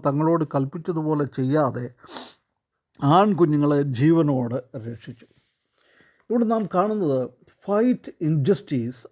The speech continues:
and don't submit to evil authority in the world." അനീതിക്കെതിരായിട്ട് നാം ഫൈറ്റ് ചെയ്യുന്നവരായിരിക്കണം.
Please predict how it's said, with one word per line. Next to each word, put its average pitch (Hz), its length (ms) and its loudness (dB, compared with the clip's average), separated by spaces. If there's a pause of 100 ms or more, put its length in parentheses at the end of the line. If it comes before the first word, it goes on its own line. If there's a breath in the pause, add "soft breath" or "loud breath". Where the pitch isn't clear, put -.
and 131 120 -2 (140)
don't 185 320 2 (160)
submit 156 300 -2 (120)
to 139 80 -2
evil 147 400 0 (1040)
authority 143 680 0
in 123 100 -2
the 107 120 -8
world." 113 400 -14 (800 soft breath)
അനീതിക്കെതിരായിട്ട് 165 1500 4 (440 soft breath)
നാം 135 540 0 (320)
ഫൈറ്റ് 139 220 2
ചെയ്യുന്നവരായിരിക്കണം. 120 960 -2